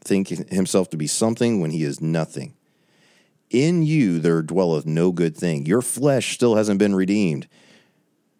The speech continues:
He has redeemed your soul, you're quickened your spirit, and you are sealed unto the day of redemption. Until that happens, you are nothing.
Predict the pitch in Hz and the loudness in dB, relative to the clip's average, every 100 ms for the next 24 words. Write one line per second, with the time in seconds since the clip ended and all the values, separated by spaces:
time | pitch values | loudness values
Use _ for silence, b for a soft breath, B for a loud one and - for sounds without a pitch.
0 | _ _ - 98 82 82 85 78 104 139 | _ _ -2 0 2 0 -2 0 0 0
1 | 117 95 78 71 - 131 127 117 107 104 | 0 -2 -4 -6 -4 0 2 2 0 -4
2 | _ _ - - - - - - - - | _ _ -20 -20 -20 -20 -12 -12 -4 -2
3 | 107 85 71 - - 123 107 98 - 76 | -2 -4 -6 -8 0 2 2 -2 -6 -10
4 | 76 82 123 123 101 92 - - 165 123 | -6 0 0 0 0 0 -2 -2 0 2
5 | 87 82 78 85 82 87 82 78 78 87 | 2 0 -2 -2 0 0 0 -2 -4 -2
6 | 85 - 78 71 80 - 139 147 139 135 | -2 -2 -4 -4 -6 -2 -2 0 -4 -6
7 | - 131 131 - 73 71 - b b b | -8 -4 -4 -2 -6 -6 -10 b b b
8 | - 73 73 73 78 78 82 104 113 80 | -8 -4 -2 -4 -4 -4 -4 -6 -8 -4
9 | 85 80 73 69 | -2 -2 -2 -6